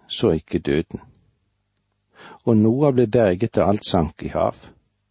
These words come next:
Abraham fant veien til det land han ikke kjente, og ventet sammen med de andre på å nå frem til byen som hadde de faste grunnvoller, som Gud er byggmester til,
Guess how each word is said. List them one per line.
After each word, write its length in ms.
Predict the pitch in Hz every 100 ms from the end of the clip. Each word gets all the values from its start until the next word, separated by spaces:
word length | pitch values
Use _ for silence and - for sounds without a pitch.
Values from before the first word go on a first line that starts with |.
| _ _ _ _ _ _ _ _ _ _ _ _ _ -
Abraham 560 | 92 104 123 160 139 123
fant 320 | 120 107 -
veien 380 | 90 101 123 117
til 180 | - 101
det 120 | 95
land 220 | 92 104
han 80 | 98
ikke 180 | 85 -
kjente, 520 | 95 113 90 - - 135 _ _ _ _ _ _ _ _ _ _ - - _ _ _ _
og 240 | - 90 82 - - - _ _ -
ventet 460 | 101 82 - -
sammen 380 | - 98 107 110
med 80 | 101
de 80 | 104 107
andre 380 | 95 - 113 104 - - _
på 120 | -
å 60 | 101
nå 80 | 104
frem 260 | - 110 110
til 220 | - 101
byen 540 | 98 117 147 104 71 - - _ _
som 220 | - 87 80
hadde 240 | 85 -
de 80 | 92
faste 460 | 87 - 95 - 110
grunnvoller, 640 | 117 113 98 120 127 101 - - - - -
som 360 | - - 107 95 - -
Gud 320 | 120 151 -
er 60 | 101
byggmester 800 | 117 110 - - 139 - - -
til, 240 | - 78